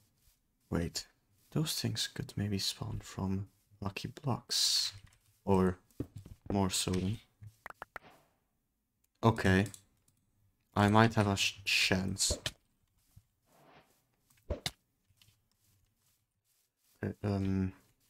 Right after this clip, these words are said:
I don't know if I want to e-, waste these, because, uh,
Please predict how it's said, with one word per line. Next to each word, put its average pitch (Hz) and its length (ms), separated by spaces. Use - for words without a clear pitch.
I 143 100
don't 131 140
know 151 140
if 139 140
I 120 60
want 120 240
to 113 80
e-, 107 180
waste - 540
these, 123 540
because, 92 580
uh, 90 180